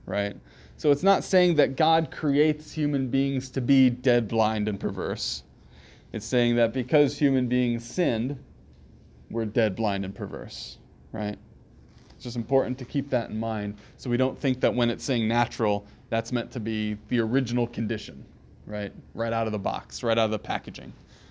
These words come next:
Dead, blind, and perverse. So because of the death, the blindness, and the perversity, the Holy Spirit has to get involved. God himself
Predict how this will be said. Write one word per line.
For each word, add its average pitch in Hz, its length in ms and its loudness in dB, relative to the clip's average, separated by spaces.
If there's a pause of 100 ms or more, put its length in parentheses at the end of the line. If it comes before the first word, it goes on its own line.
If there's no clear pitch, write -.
(280)
Dead, 107 240 2
blind, 101 300 0
and 98 120 -6
perverse. 95 540 -6 (1600)
So 202 200 12
because 208 420 6
of 190 320 8 (380)
the 151 80 4
death, 156 380 4
the 151 80 0
blindness, 143 540 2
and 139 100 0
the 127 60 0
perversity, 151 720 6 (340)
the 120 60 2
Holy 156 320 8
Spirit 202 560 10
has 160 260 -2
to - 80 -4
get 147 160 2
involved. 131 560 2
God 147 280 2
himself 147 800 6